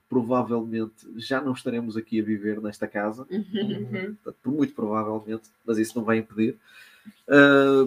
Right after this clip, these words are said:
Speaker 1: portanto, eh, pronto, mas isto são resoluções de dois mil e vinte e dois, acabar com este livro. Eh, <laughs>
Speaker 3: Depois disso, arder
Speaker 1: lançar,
Speaker 3: com ele.
Speaker 1: lançar o meu segundo livro, de uma vez por todas, de preferência por outra editora.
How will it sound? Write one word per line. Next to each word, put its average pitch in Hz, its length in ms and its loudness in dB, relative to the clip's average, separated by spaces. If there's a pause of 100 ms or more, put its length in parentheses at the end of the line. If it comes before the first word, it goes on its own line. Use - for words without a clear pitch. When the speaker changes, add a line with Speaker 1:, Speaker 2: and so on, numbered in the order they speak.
Speaker 1:
portanto, 185 1000 4
eh, 180 400 2
pronto, 147 220 4
mas 190 100 4
isto - 200 -6
são 110 280 -6 (360)
resoluções 113 520 -2
de 107 80 -10
dois 110 160 0
mil 113 140 -2
e - 20 -2
vinte 104 200 -6
e 110 40 -2
dois, 107 200 0
acabar 120 280 0
com 117 100 -2
este 110 180 -6
livro. 104 200 -6 (920)
Eh, 120 580 6 (440)
<laughs> 131 380 -4
Speaker 3:
Depois 262 340 2
disso, 233 400 -8 (180)
arder 202 160 6
Speaker 1:
lançar, 160 340 10
Speaker 3:
com 214 60 2
ele. 208 300 6
Speaker 1:
lançar 147 400 6
o 147 60 2
meu 135 200 4
segundo 131 460 0
livro, 127 380 4 (300)
de 113 140 -10
uma 117 160 0
vez 110 160 -4
por - 140 -20
todas, 110 400 -8 (500)
de 127 100 -4
preferência 120 460 -4
por - 120 -8
outra 113 200 0
editora. 107 420 -2